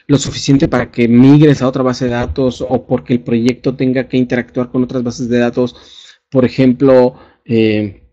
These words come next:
lo que le pasa a grandes proyectos como Facebook, más allá de decir, "Ah, es una red social y está destinada para interactuar", fue más crecimiento, es decir, tuvieron ellos que migrar sus bases de datos, su lenguaje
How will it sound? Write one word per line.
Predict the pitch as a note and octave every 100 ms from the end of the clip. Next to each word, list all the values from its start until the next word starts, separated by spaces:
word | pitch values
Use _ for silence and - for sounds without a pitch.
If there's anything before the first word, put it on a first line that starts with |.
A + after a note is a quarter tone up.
| -
lo | B2+
que | A#2+
le | B2+
pasa | B2 B2 B2+ B2+ A#2+
a | - A#2+
grandes | A#2 B2+ B2+ A#2
proyectos | A#2+ A2+ G#2+ B2+
como | - A2+ G#2+
Facebook, | C#3+ C#3+ A#2+ A#2+ B2+
más | B2+ D3
allá | D3 C3+
de | C#3 C3+
decir, | B2 C3 C#3
"Ah, | D3
es | D3
una | D3 C3+
red | C#3+ D3
social | - C3 B2+ C3+ C3+ - - - _
y | B2
está | A#2 C3
destinada | C#3 C3+ B2+ C3 -
para | A#2 A2 G#2+ G#2+ _ _ _ _ _ _ _ _
interactuar", | C3 B2 A#2 A2+ - C#3+ E3+
fue | -
más | C#3 C#3+ C3+
crecimiento, | - A#2 B2 B2 B2 A2
es | G#2+ G#2+
decir, | B2 B2 - - _
tuvieron | C3 C3 C3+
ellos | C#3 C#3 C#3
que | C3+
migrar | C3 B2+ B2 A#2+ B2 -
sus | - B2+
bases | A#2+ A#2 A#2
de | A#2
datos, | B2 C#3+ D3 C#3 C3+ - _
su | -
lenguaje | G#2+ G#2 A2 C#3 D3 C#3 C#3